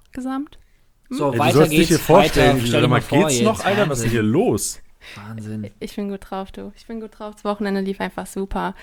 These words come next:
Speaker 1: Also ich weiß gar nicht, warum ihr so negativ drauf seid. Ich hab viele Punkte gemacht.
Speaker 3: Ich bin schon in, ich bin schon in der Kategorie Finger weg gleich
Speaker 1: <laughs>
Speaker 3: mental.
Speaker 1: Nein, also,
Speaker 2: Wenn's
Speaker 1: äh,
Speaker 2: so, wenn's so weitergeht, muss Elisa im nächsten Podcast erklären, was sie bei Kickbase nicht mehr macht.
Speaker 1: Äh, <laughs>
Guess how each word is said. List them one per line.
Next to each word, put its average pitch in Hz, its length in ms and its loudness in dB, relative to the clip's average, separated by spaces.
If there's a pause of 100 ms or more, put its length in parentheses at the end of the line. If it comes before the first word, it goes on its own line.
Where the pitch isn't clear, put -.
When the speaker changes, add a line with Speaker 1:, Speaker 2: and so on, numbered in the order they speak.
(120)
Speaker 1:
Also 196 160 -2
ich - 20 -10
weiß 208 160 2
gar 214 100 4
nicht, 214 120 2
warum 214 120 2
ihr 208 80 2
so 196 80 -2
negativ 202 520 -2
drauf 220 260 -2
seid. 185 220 -4
Ich - 80 -6
hab - 100 -8
viele 285 180 -2
Punkte 185 380 -8
gemacht. 190 380 -4 (100)
Speaker 3:
Ich 110 160 8
bin 196 140 6
schon 196 180 2
in, 170 180 2
ich 175 140 0
bin 226 140 2
schon 208 240 0
in 180 180 0
der 170 140 2
Kategorie 175 360 0
Finger 165 300 0
weg 101 140 -2
gleich 95 260 -2 (100)
Speaker 1:
<laughs> - 60 0
Speaker 3:
mental. 98 420 -2 (520)
Speaker 1:
Nein, 202 280 0
also, 190 480 -4 (300)
Speaker 2:
Wenn's 214 300 4
Speaker 1:
äh, - 20 4
Speaker 2:
so, 151 100 2
wenn's 151 200 2
so 139 100 0
weitergeht, 156 400 2
muss 156 240 -2
Elisa 156 300 -2
im - 80 -2
nächsten 151 260 -4
Podcast 139 300 -6
erklären, 143 280 -6
was 139 120 -6
sie 135 60 -6
bei 123 100 -4
Kickbase 123 360 -6
nicht 165 160 -6
mehr 104 120 -4
macht. 104 260 -8 (180)
Speaker 1:
Äh, 277 400 2 (640)
<laughs> 156 320 -8